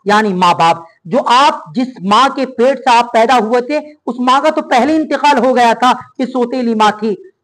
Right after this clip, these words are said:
खैर, बहरहाल, इस तरह अल्लाह रब्बुल इज्जत ने आपका ये ख्वाब भी पूरा फरमाया। देखो किस तरह इस वाक़ये के अंदर कितने सबक हैं कि हजरत यू-, यूसुफ अलैहिस्सलातु वस्सलाम, आप छोटे हैं, इसी छ-, कम उम्री में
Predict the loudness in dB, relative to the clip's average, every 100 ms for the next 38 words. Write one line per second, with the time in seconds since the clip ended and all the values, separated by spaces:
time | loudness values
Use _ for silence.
0 | -2 0 0 0 0 2 2 0 -6 _
1 | -10 -2 0 2 0 0 -2 -2 -6 -4
2 | -6 -4 -6 -8 _ 0 0 2 -2 0
3 | 0 0 0 -6 -2 0 0 -2 _ -4
4 | 0 2 4 2 0 -10 -4 -2 0 -4
5 | -6 -6 -8 -6 -8 0 0 2 -2 -2
6 | -4 -4 -6 -6 -6 -6 -2 -2 0 -2
7 | -4 -6 -16 _ -4 0 0 -2 -4 -4
8 | -2 -2 -2 -2 -2 -2 0 2 0 -2
9 | 0 0 0 -6 0 2 2 0 -16 _
10 | 2 2 -2 -2 0 0 0 0 -2 -6
11 | -16 -8 -2 0 0 -6 -4 -2 -2 -2
12 | -2 0 0 -2 -4